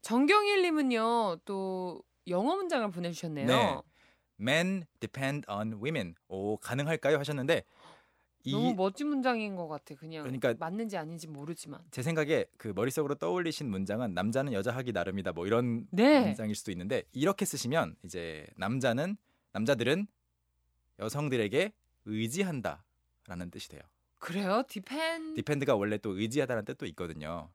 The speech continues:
Speaker 1: 그렇구나.
Speaker 2: 그래서 영어로는 조금 더 구체적으로 하셔야 될 것 같아요. 뭐.
Speaker 1: 그러면 예를
Speaker 2: 네.
Speaker 1: 들어서 남자는 위민이, 어, 무엇을 하느냐인가에 따라 다르다.
Speaker 2: 달라진다. 아니면 남성의 뭐 행동은 그 뭐 여성의 무엇에 따라 달라진다. 뭐 이런 식으로 좀 더 구체적으로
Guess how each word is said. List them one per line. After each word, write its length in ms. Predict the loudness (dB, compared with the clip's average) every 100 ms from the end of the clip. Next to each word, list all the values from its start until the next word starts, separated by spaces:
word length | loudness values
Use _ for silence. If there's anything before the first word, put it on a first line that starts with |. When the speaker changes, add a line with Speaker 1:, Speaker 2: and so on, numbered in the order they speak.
| _
Speaker 1:
그렇구나. 720 | -10 -8 -6 -8 -8 -8 -10
Speaker 2:
그래서 200 | -10 -10 -2
영어로는 460 | 4 6 6 2
조금 400 | -2 -4 0 0
더 80 | 2
구체적으로 520 | 0 -2 -4 -4 -6 -10
하셔야 160 | -10
될 100 | -14 -14
것 100 | -18
같아요. 200 | -18 -16
뭐. 40 | -4
Speaker 1:
그러면 340 | 0 0 -2
예를 200 | -4 -4
Speaker 2:
네. 40 |
Speaker 1:
들어서 280 | -6 -6 -4
남자는 640 | -2 -2 -2 -4 -4 -6 -8 _ _ _
위민이, 760 | 0 2 2 0 0 0 0 -2
어, 180 | 0 0
무엇을 880 | 0 -4 2 6 6 4 0 -4 -2
하느냐인가에 1600 | -2 -2 -2 -2 -2 -2 -2 2 6 6 6 6 6 6 6 4 0 -10 -20 _ _ _
따라 220 | -2 0 0
다르다. 240 | 0 2
Speaker 2:
달라진다. 500 | 4 4 2 2 2
아니면 220 | 2 0 0
남성의 640 | 0 0 -2 -2 -2 0
뭐 160 | 0 -2
행동은 880 | -2 -2 2 4 4 4 6 4 -2 _ _ _ _ _ _
그 280 | -6 -6 -6
뭐 180 | -6 -6
여성의 420 | -2 -2 0 0
무엇에 420 | 0 0 2 0
따라 300 | 0 2 4
달라진다. 460 | 4 4 2 0 -2
뭐 100 | -2
이런 160 | 0 0
식으로 520 | -2 -6 -4 -4 -4
좀 180 | -8 -8
더 80 | -8
구체적으로 440 | -4 -4 -4 -2